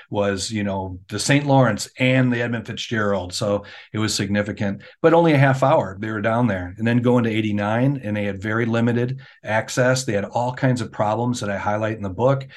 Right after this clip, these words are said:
um, with the robot, the Sea Rover. Um, and then ninety-four, the Clelia went down and did several dives. I think it was four or five di-, days worth of dives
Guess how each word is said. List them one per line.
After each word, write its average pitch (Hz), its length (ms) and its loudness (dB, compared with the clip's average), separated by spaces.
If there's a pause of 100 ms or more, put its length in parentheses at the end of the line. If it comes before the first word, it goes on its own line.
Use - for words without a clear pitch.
(280)
um, 104 280 2
with 104 140 -2
the 107 80 -4
robot, 117 600 2
the 98 160 -6
Sea 117 220 -2
Rover. 127 540 2 (440)
Um, 107 340 0
and 117 120 2
then 131 460 4
ninety-four, 127 720 2
the 127 80 -6
Clelia 139 480 0
went 101 240 -6
down 101 260 -4
and 101 80 -4
did 107 160 -6
several 143 400 2
dives. 92 340 -4
I 104 80 0
think 117 140 0
it 131 60 0
was 117 180 -2
four 120 280 -2
or 120 60 -2
five 123 340 -2
di-, 131 300 2
days 131 480 2
worth 135 220 2
of 113 120 -4
dives 117 540 -2